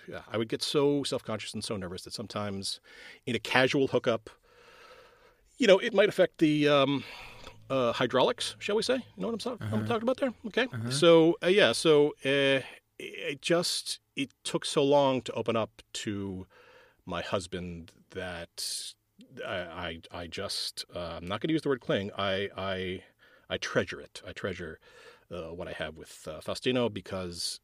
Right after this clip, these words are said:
Speaker 1: it's, it's something I, I don't think I could have found, because I really, I, I, I wasn't kissing a lot of frogs. I just found the right frog.
Speaker 2: Yeah. What, uh, for someone who was not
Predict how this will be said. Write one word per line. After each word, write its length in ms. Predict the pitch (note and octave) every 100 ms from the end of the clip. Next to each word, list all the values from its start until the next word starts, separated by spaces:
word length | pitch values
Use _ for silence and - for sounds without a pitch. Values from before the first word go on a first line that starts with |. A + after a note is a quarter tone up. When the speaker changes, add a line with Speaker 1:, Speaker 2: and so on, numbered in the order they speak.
| -
Speaker 1:
it's, 640 | F2+ - - - - - -
it's 180 | G2 -
something 260 | A2 G#2+
I, 260 | F#2+ F2+ F#2+ -
I 80 | G2
don't 160 | A2+
think 120 | A#2
I 40 | A2
could 140 | -
have 60 | G2+
found, 580 | - C#3 A#2+ G2 F#2 F#2
because 240 | G2+ G2
I 60 | G2+
really, 500 | F#2+ G#2 G2 F#2 - _ _ - - - - - - - _ _ -
I, 480 | G2 F#2+ F#2 G2 - -
I, 280 | A2+ - G#2+
I 100 | G#2+
wasn't 240 | G#2+ C3
kissing 220 | C3+ D#3 D3+
a 20 |
lot 140 | A#2+
of 60 | -
frogs. 440 | G#2+ F2 E2+ - -
I 40 |
just 140 | F2+
found 160 | - F#2
the 40 |
right 140 | F2 F2
frog. 300 | - - - - - - - -
Speaker 2:
Yeah. 140 | F2+ F2 E2+ D#2 - - _ _ - - _ -
What, 500 | B2 D3 G3 - - -
uh, 280 | C#3+ C3+
for 260 | - - D3+
someone 340 | C#3 G#3 G3+
who 600 | E3 D#3+ D3+ D3+ D3 C3+ C3 - - - - - _ -
was 420 | - B2+ C3+ A#2+ C#3+
not 380 | C3 B2 B2+